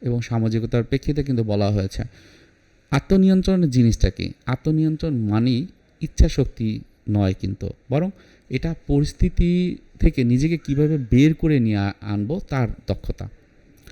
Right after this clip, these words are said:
অনেক সময় ডোপামিন রিওয়ার্ড যে লুপ থাকে সেটা থেকে বের হয়ে আসা অনেক কঠিন। যেমন বিষণ্ণতা যারা পড়েন তাকে, তাদের অনেক সময় ক্লিনিক্যাল ডিপ্রেশন হয়ে যায়। সেইখান থেকে বের হয়ে আসতে গেলে তাদের কিন্তু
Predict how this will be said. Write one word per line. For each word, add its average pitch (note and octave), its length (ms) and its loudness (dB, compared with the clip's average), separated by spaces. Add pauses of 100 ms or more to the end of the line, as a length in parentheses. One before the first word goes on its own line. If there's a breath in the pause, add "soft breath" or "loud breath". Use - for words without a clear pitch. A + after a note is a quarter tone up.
(680 soft breath)
অনেক F3+ 160 0
সময় D3+ 300 -2 (440)
ডোপামিন F3 520 2
রিওয়ার্ড C3+ 400 2 (200)
যে B2+ 180 0
লুপ A#2+ 280 2 (100)
থাকে G#2 360 0 (140)
সেটা D3+ 320 -2 (440)
থেকে D3 180 -2
বের B2+ 260 2
হয়ে D3+ 160 2
আসা A#2 300 -2 (320)
অনেক A2 220 0
কঠিন। - 280 0
যেমন D#3 220 0
বিষণ্ণতা E3+ 500 -4
যারা A#2+ 180 -2
পড়েন G2 320 -4 (440 soft breath)
তাকে, D#3+ 380 -2
তাদের D#3 200 -2
অনেক C#3+ 160 0
সময় D#3 180 -4
ক্লিনিক্যাল D3 460 -2
ডিপ্রেশন A2+ 420 -2
হয়ে G2 180 -4
যায়। - 220 -12 (800 loud breath)
সেইখান D3 340 0
থেকে E3+ 160 -2
বের C3+ 220 2
হয়ে D#3+ 120 4
আসতে D3+ 260 -2
গেলে C3+ 200 -2
তাদের B2+ 240 -2
কিন্তু C#3 320 0